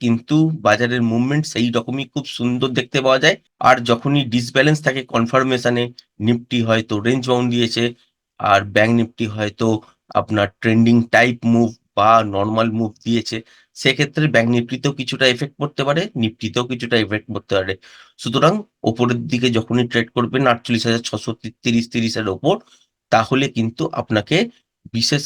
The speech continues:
করে প্রাইস অ্যাকশনের ওপর জোর দিতে হবে। আর ওখানে মোমেন্টামটা যতক্ষণ থাকবে, তখনই কিন্তু বাজারের মধ্যে আপনারা থাকতে পারেন। মোমেন্টাম যেখানে দেখবেন লস করে যাচ্ছে, সেখান থেকে পজিশনটা এক্সিট করে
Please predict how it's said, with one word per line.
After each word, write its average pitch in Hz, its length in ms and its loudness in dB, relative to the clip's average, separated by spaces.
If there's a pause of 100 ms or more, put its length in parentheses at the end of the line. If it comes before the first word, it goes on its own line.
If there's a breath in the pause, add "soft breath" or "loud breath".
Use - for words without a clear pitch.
(120)
করে 127 220 2 (500 loud breath)
প্রাইস 123 260 2
অ্যাকশনের 120 480 0
ওপর 113 200 -2 (240)
জোর 110 240 0
দিতে 120 240 -6
হবে। 135 160 0 (540 soft breath)
আর 110 80 6 (180)
ওখানে 120 240 -6 (160)
মোমেন্টামটা 123 840 0
যতক্ষণ 120 440 -4
থাকবে, 131 200 0 (120)
তখনই 123 420 -2
কিন্তু 120 220 0 (100)
বাজারের 104 400 2
মধ্যে 123 240 -2 (460)
আপনারা 113 320 0 (120)
থাকতে 107 340 -4
পারেন। 147 200 2 (240)
মোমেন্টাম 120 400 0 (100)
যেখানে 120 280 -2
দেখবেন 113 240 -2 (120)
লস 110 140 0 (100)
করে 151 200 2
যাচ্ছে, 151 240 0 (440 soft breath)
সেখান 117 340 -2
থেকে 127 140 -2 (120)
পজিশনটা 113 480 2
এক্সিট 110 320 -4
করে 135 120 0